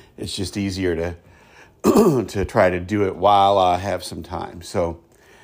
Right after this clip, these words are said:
uh, you will hear this on February second, and I want to wish you a good morning. I hope that all things are well with you.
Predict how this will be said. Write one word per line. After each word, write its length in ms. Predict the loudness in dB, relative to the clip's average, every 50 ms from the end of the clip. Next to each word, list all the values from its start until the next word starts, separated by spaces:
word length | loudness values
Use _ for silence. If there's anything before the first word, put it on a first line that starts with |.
| _ _ _ _ _ -6
uh, 400 | -4 -2 -2 -2 -2 -4 -6 -8 -10
you 160 | -8 -6 -4
will 100 | -4 -4
hear 200 | -4 -4 -4 -2
this 240 | -2 -4 -4 -6 -8
on 140 | -10 -8
February 460 | -8 -6 -6 -6 -6 -6 -8 -8 -8 -6
second, 360 | -2 -2 -2 0 -2 -4 -6
and 180 | -6 -8 -6
I 100 | -6 -6
want 200 | -4 -4 -4 -2
to 40 | -2
wish 280 | -4 -4 -6 -6 -8 -6
you 260 | -6 -6 -6 -8 -10 -14 -20 -20 -20 _ -20 -20 -20 _ _ _ _
a 280 | -4 -2 -2 0 -2 -2
good 380 | -4 -4 -2 -2 -2 -2 -4 -8 -14 -14
morning. 640 | -10 -6 -2 0 0 0 0 -2 -2 -4 -6 -8 -12 _ _ _ _ _ _ -20 -20 -16
I 40 |
hope 260 | -4 0 2 2 2 2
that 140 | 4 4
all 100 | 4 4
things 260 | 4 2 -2 -2 -2 -2
are 60 | 0
well 240 | 2 4 4 4 4
with 160 | 0 -2 -4
you. 260 | -4 -4 -4 -6